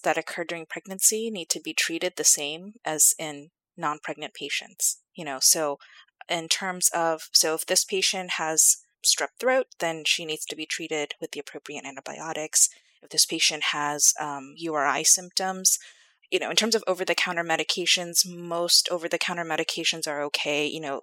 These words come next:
such as Tylenol, antihistamines, you know, th-, things like,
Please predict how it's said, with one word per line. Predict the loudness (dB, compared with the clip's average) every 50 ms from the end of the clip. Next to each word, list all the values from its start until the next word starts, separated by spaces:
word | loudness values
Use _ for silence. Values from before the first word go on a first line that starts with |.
| 0 4
such | 4 4 4 4 0 0
as | 0 0
Tylenol, | 0 2 2 4 4 4 4 4 4 6 6 6 6 4 2 0 -4 -10 -16 -16 -18 -20 -10 _ -2
antihistamines, | -2 0 0 0 0 2 2 2 2 0 -2 -8 -8 -8 -8 -6 -8 -8 -2 0 0 0
you | 0 -2
know, | -8 -8 -8
th-, | -10 -12 -14 _ -20 -20 -20 _ _ -10
things | -8 -2 2 2 2 2
like, | 2 -2 -2 -4 -4 -6 -8